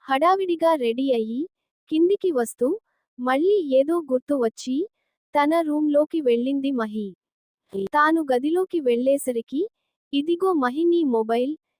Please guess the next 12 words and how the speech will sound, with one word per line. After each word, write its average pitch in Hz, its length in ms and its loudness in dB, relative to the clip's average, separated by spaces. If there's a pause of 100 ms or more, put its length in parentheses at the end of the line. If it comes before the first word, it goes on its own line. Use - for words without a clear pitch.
(120)
ఇక్కడే 349 420 -2
మర్చిపోయి 339 680 -2
వెళ్ళావు 254 520 0 (100)
అంటూ, 220 260 -4 (520)
ఫోన్ 381 260 2 (120)
తెచ్చి 320 300 -2 (120)
ఇచ్చింది 302 420 -2 (100)
సౌజన్య. 233 440 0 (1000)
థాంక్యూ 381 460 2 (140)
సౌజన్య, 240 580 0 (440)
నేను 294 340 2 (100)
మొబైల్ 311 340 2